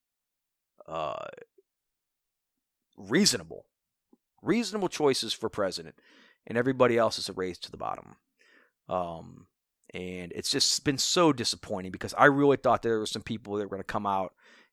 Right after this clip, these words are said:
and kinda, you know, take the edge off the craziness a little bit.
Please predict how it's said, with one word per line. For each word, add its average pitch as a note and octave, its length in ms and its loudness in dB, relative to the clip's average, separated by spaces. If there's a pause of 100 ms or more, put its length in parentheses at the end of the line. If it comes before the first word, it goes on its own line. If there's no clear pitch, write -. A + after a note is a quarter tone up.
(140)
and F2+ 580 -10 (920)
kinda, C#3+ 300 2 (800)
you C3 100 -2
know, G2+ 180 -2 (1400)
take - 220 0
the A2+ 160 2
edge C3 200 6
off A2 140 2
the - 60 -8
craziness C3 520 0
a C#3 40 0
little C#3 180 2
bit. C3+ 380 2